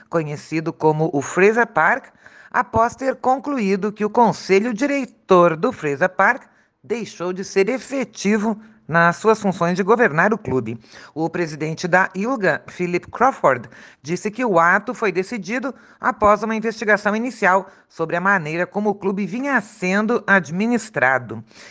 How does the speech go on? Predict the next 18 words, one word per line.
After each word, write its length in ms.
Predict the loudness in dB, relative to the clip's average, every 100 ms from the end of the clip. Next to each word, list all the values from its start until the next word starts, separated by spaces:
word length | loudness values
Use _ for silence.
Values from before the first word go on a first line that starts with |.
| -18
Está 300 | -6 -2 -2
em 100 | -2
jogo 420 | -2 0 0 -2
a 160 | 0 0
viabilidade 720 | 0 -4 -2 -4 2 0 0
do 120 | -6
clube 280 | -6 -6 -6
no 100 | -6
futuro 480 | -6 -4 0 0 -2 -8 -20 _
e 60 | -10
será 300 | -2 2 2
estudada 480 | 0 0 2 2 0
a 20 |
possibilidade 800 | -4 -8 -6 -4 2 2 2 -2
do 100 | -8
clube 300 | -8 -8 -8
continuar 960 | -4 -4 -4 -6 -8 -2 2 4 4 0
operando. 720 | -2 -2 -2 -2 -4 -8